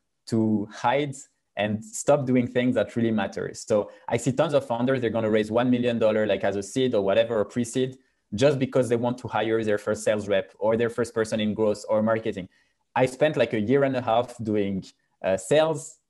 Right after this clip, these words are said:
marketing, customer support, and, uh, it was just me, you know, but during one year and a half, I know all my customers, <laughs> like, it was really, like, and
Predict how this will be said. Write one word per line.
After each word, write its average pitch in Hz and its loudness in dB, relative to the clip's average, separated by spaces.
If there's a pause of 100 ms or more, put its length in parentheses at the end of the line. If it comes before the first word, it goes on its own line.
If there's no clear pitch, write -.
(120)
marketing, 131 0 (420)
customer 135 2
support, 113 0 (140)
and, 120 2
uh, 123 0
it 117 -6
was 127 2
just 127 -2
me, 139 0
you 107 0
know, 104 2
but 104 0 (260)
during 113 0
one 135 2
year 139 4
and 123 2
a 110 -2
half, 123 -2 (440)
I 120 2
know 135 4
all 143 2
my 143 2
customers, 143 2
<laughs> 110 2
like, 107 2
it 110 -6
was 113 2
really, 135 2
like, 113 2
and 110 0